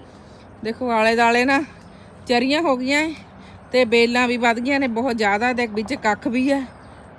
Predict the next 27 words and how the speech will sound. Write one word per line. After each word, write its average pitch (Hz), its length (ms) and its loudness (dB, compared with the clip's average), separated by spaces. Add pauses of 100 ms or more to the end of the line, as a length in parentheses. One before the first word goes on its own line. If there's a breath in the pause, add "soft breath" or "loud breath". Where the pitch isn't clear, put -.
(640)
ਬਹੁਤ 226 440 -2
ਜ਼ਿਆਦਾ 226 280 2
ਧਿਆਨ 254 380 0
ਨਾਲ 233 180 0
ਤੋੜਨਾ 233 300 -2
ਪੈਂਦਾ 208 280 -4
ਸੋਟੀ 233 400 -2
ਦੀ 233 120 -4
ਮਦਦ 226 340 -4
ਨਾਲ। 226 260 0 (840 loud breath)
ਦੇਖੋ 254 220 -4
ਜੀ, 269 160 -2
ਅੱਜ 240 120 -4
ਕੱਲ੍ਹ 247 180 -4
ਤਾਂ 294 100 0
ਹਰੇ 247 200 0
ਹੀ 240 60 0
ਸੱਪ - 280 -2
ਹੁੰਨੇ, 247 300 -2
ਹਰੀਆਂ 240 300 0
ਹੀ 240 60 -2
ਸਬਜ਼ੀਆਂ 214 460 -2
ਹੈ, 262 80 0
ਹਰੀਆਂ 233 320 -4
ਹੀ 226 40 -4
ਬੇਲਾਂ 202 360 0
ਹੈ, 277 140 -2